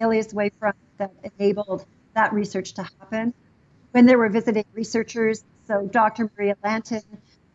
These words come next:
who, uh, ran the, um, the art labs, uh, was particularly talented at bringing in researchers who could undertake projects for shorter periods of time to build a prototype and visualization in V R,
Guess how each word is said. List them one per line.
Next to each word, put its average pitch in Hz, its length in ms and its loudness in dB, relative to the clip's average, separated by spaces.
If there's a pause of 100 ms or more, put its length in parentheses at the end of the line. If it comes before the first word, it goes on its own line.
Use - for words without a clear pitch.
who, 190 200 2
uh, 185 260 4
ran 220 720 0 (160)
the, 190 320 -2
um, 185 380 -4 (320)
the 208 120 0
art 220 220 0
labs, 226 320 0 (380)
uh, 190 140 -6
was 202 360 -6 (600)
particularly 247 760 2 (100)
talented 214 480 -6
at 214 120 -4
bringing 214 360 -4
in 208 220 -6
researchers 202 600 -6
who 202 180 -2
could 196 460 -2 (280)
undertake 233 520 -2
projects 208 440 -2 (100)
for 202 100 -6
shorter 208 340 -4
periods 208 360 -8
of - 240 -20
time 190 220 -4
to 202 100 -8
build 202 200 -2
a 196 40 -2
prototype 196 600 -2 (640)
and 202 120 -6
visualization 202 840 0
in 202 160 0
V 196 100 -4
R, 196 400 4